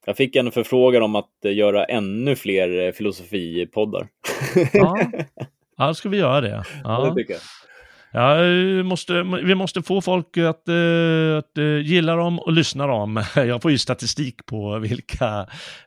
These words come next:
Speaker 2: eh, vilka program som går bäst och vilka som går sämst. Eh,
Speaker 1: Ja, spännande.
Speaker 2: ja. Ja, filosofin är ju inte alltid så populär.
Speaker 1: <laughs> Nej. Ja, den är
Speaker 2: Ja, men de
Speaker 1: smal,
Speaker 2: tror ju,
Speaker 1: alltså.
Speaker 2: de tror ju att de ska få höra något, eh,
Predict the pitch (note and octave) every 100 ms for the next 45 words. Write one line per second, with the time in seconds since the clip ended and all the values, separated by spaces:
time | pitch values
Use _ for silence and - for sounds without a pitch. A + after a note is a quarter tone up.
0 | - G#2+ G#2 G2 G#2+ G#2 G2+ G2+ G2 A2
1 | A2+ A#2+ G#2+ A2 G2 G#2+ G2 G2+ C3 -
2 | A#2+ G2+ A2+ A2+ F#2+ G2+ C3+ A2+ A#2 -
3 | A2 G2+ G#2+ C#3+ G#3+ G2+ - B2 A2+ C3
4 | D2 F#2+ F#2+ A2+ - A2+ A#2 D3+ D3 D3+
5 | - F3 A#3+ A#3+ G3 F#3+ A3 - F#3+ E3
6 | E3+ - F#3+ - - E3+ G#2+ F#2+ - C3+
7 | D3 D#3+ B3 A#3+ - - - - C#3 -
8 | F3+ - C#3 D#3 D3 - D#3 B3+ C4 D4
9 | C4+ A2 F#2+ F2 A#2+ C3 A2+ - F2+ -
10 | - E3+ B2+ B2+ A2+ A#2+ C3+ F#3 A#2+ A2
11 | A2+ A2 - A2+